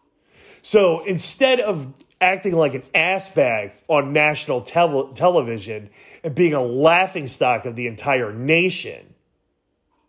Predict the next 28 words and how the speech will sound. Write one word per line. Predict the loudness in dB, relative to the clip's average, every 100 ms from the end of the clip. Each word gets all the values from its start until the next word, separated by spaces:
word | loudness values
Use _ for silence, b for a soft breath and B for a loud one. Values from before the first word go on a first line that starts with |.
| _ _ _ B B B B B
how | 0 2
about | 2 -2
you | -4
shut | -4 0 0 0
your | -8
goddamn | 0 4 4 2 -4 -6
pie | -2 2 2 2
hole | -2 -2 -4 -12 _ _ _ _ _ _ _ _ -2
and | -2
take | 0 -2 0
care | 2 4
of | 4
the | 0
people | -4 -6 -4 -2
in | -2 -4
your | -6
state? | -8 -8 -4 -4 -6 _ _ _ _ _ _ _ _ _ _ _ b b b
You | -6 -2
worthless | 2 4 4 4 0 0 -6 _
sack | -8 -4 2 2 2 -2 -12 -14 -6
of | -4
shit. | -2 -2 0 -2 -4 -10 -14 -16 _ _ _ _ _ -2
And | 0
anybody | 2 0 2 0 0
who | -2
defends | -4 -6 -8 -4 2 2 0 -8
this | -8 -8
dirtbag, | -4 -2 -2 -4 -10 -10 -14